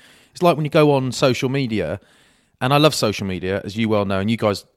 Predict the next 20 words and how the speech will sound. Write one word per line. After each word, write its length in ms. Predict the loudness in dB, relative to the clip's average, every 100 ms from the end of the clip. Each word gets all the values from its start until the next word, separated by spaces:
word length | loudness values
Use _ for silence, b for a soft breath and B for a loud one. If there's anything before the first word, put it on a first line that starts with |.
| -4
like 180 | -4 -4
it 100 | -6
too, 100 | -4
I'm 100 | -4
sure, 220 | -2 -4
but 140 | -4 -8
you 80 |
go 240 | 0 2 2
on 240 | 2 -2 b b b b
and 180 | -4 -2
say 220 | -2 -2
something 320 | -2 -4 -4 -4
like, 480 | -2 -2 -6 -14 _ _ -2
"Really 640 | 2 2 2 -2 -4 -8 _ -6
peed 260 | -2 0
off 280 | -2 -2 -6
because 280 | -12 -6 -6
my 120 | -4
train's 360 | -4 -4 -4 -6
late," 260 | -8 -10